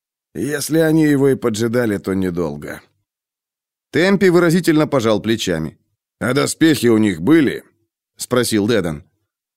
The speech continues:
Темпи помолчал, потом наклонился и ткнул пальцем в мой сапог. «Это кожа?» предположил я. Он кивнул. «Кожа, твёрдая, с металлом».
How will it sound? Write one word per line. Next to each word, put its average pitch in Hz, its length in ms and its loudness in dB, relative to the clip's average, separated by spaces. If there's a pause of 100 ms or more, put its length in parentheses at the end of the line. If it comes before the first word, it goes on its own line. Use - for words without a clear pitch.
(140)
Темпи 185 260 0
помолчал, 170 720 0
потом 110 320 -2
наклонился 120 580 0
и 117 60 2
ткнул 135 320 -4
пальцем 120 440 -2
в 92 60 -4
мой 92 180 0
сапог. - 540 -6 (1000)
«Это 135 580 -2 (760)
кожа?» 156 520 0 (100)
предположил 104 600 -2
я. 82 240 -6 (480)
Он 104 200 -2
кивнул. 113 480 -4 (460)
«Кожа, 101 500 0 (300)
твёрдая, 113 640 0
с - 120 -6
металлом». 101 720 -2